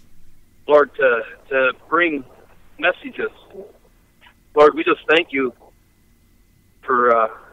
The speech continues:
Pastor Dan and for him being an obedient servant warrior to a mighty and awesome God. Lord, that, that, uh, that he would come here and, and, and talk to us drivers again. Take time out of his schedule.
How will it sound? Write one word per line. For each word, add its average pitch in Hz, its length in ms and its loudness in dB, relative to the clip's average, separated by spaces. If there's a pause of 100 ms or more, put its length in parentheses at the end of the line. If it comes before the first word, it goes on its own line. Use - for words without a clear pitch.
(580)
Pastor 143 340 2
Dan 143 340 4
and 110 120 -10 (1000)
for 143 100 -4
him 175 220 0
being 330 200 -2
an 117 120 -2 (220)
obedient 160 480 -2 (100)
servant 160 360 2
warrior 151 440 4 (120)
to 143 100 4
a 135 60 4
mighty 151 360 0
and 117 120 -8
awesome 151 540 -6
God. 147 340 2 (1080)
Lord, 139 240 2
that, 131 140 -4 (180)
that, - 380 -10
uh, 120 60 -8 (480)
that - 120 -14
he 143 100 -8
would 127 140 -8 (120)
come 147 200 0
here 117 200 -4
and, 110 100 -8 (200)
and, 113 80 -20 (100)
and 113 120 -14
talk 135 320 -2
to 127 80 -4
us 120 160 -2
drivers 127 420 -2 (320)
again. 123 400 -2 (960)
Take - 160 4
time 147 300 2
out 120 140 2
of 110 60 -12
his 135 140 -2 (100)
schedule. 113 420 -4